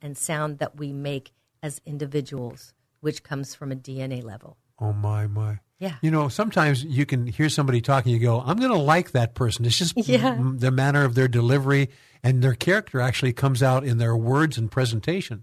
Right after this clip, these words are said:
Speaker 1: Right. The inflection of their voice and so forth.
Speaker 2: Exactly.
Speaker 1: Yeah.
Speaker 2: So, I mean, this is a good training for all of us, my friend. And, uh, you know, the, the ramification from a scriptural standpoint also includes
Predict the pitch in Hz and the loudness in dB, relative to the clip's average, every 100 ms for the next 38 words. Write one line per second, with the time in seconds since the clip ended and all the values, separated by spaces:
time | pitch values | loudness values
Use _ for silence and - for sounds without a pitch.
0 | - 226 220 - 170 160 - 147 - - | -6 -4 -4 -4 -4 -4 -2 -2 -4 -12
1 | 151 151 147 135 135 135 180 117 117 - | -10 -10 -10 -10 -8 -8 -6 -4 -4 -4
2 | 123 135 - 110 156 156 _ _ - 143 | -4 -4 -6 -10 -12 -16 _ _ 0 2
3 | 147 151 156 196 185 170 180 170 175 170 | 4 4 2 0 0 0 -2 0 0 0
4 | 151 - 135 156 147 117 113 107 - 123 | -2 0 0 0 0 -2 -2 -4 -2 0
5 | 123 123 117 _ _ 135 135 _ 135 120 | 0 -2 -8 _ _ -18 -18 _ -4 -2
6 | 113 113 _ _ _ _ _ _ - 131 | -2 -6 _ _ _ _ _ _ -20 -18
7 | 120 - 151 - _ _ _ 139 143 147 | -18 -18 -20 -20 _ _ _ -6 -6 -8
8 | 143 131 123 123 120 143 127 139 120 131 | -2 2 4 4 0 -4 0 2 2 0
9 | 147 143 117 110 113 107 147 110 131 - | 2 0 2 0 0 0 -2 -2 -4 0
10 | 127 117 127 123 135 - 120 113 127 120 | 0 0 2 2 2 2 0 2 2 2
11 | 113 | 0